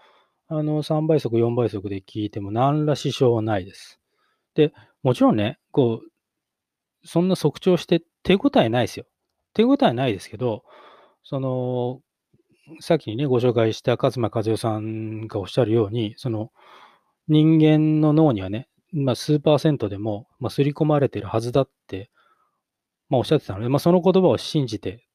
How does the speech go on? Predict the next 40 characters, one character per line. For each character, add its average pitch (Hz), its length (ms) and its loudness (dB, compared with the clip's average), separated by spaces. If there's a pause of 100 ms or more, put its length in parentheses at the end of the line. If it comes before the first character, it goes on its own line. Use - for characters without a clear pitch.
(120)
て - 80 -6
い 113 40 -2
う - 20 -4
か、 120 60 -4
ま 127 120 -2
あ、 - 20 -4
す-、 - 180 -16 (200)
う 147 60 -2
ん、 139 140 -2
そ 165 100 0
も 165 80 6
そ 180 80 4
も 165 80 4
そ 160 80 4
の 131 80 2
人 160 320 2
間 165 240 2
の 151 80 0
ね、 151 180 -4 (580)
脳 156 240 4
み 180 80 2
そ 139 120 -2
の 104 80 -4
ポ 127 160 -4
テ 143 120 2
ン 135 60 -2
シ 143 120 -2
ャ 135 40 2
ル 131 140 0
を 131 200 -2 (840)
期 - 140 -14
待 143 200 4
し - 40 -18
て 151 100 0
る 131 100 -2
と 135 100 0
こ 127 100 0
で 92 100 -8
す - 120 -16
ね。 101 220 -12